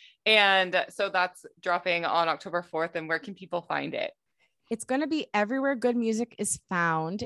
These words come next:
Speaker 2: And, um, you can get it at this, uh, link called, it's F F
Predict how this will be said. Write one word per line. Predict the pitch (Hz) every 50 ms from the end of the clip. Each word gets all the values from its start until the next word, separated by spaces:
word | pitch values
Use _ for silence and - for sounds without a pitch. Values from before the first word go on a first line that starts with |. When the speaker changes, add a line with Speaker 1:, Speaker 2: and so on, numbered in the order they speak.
| -
Speaker 2:
And, | - 196 185 185 180 180 175 170
um, | - 175 175 175
you | 196
can | 202 277 269
get | 240 254 262
it | 294 294 - -
at | 233 220 226 _
this, | - 208 196 - - - - -
uh, | 180 170
link | 170 180 190 180 180 -
called, | - 202 175 - -
it's | 190 185 - - -
F | - 202 - - - -
F | 196 190 196